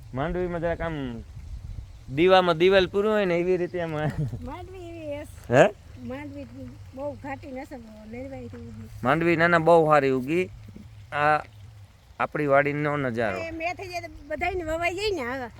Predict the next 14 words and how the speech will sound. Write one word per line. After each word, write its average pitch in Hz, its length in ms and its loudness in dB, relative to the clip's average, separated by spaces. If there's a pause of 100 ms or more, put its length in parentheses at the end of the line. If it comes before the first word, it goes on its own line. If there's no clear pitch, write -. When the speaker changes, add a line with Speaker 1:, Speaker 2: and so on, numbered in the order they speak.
(120)
Speaker 2:
શિયાળી 131 380 2
વાળા 117 220 -4
ખેતરું 247 280 -12
કોરા 262 320 -8
હે 247 160 -10
એમાંય 220 300 -12
પણ. 226 140 -14 (1500)
Speaker 1:
વરસાદ 143 480 4
થઈ 170 160 4
જાય 196 180 8
ને 185 80 2
તો 165 120 0
ચારી 175 320 0
બાજુ 175 340 2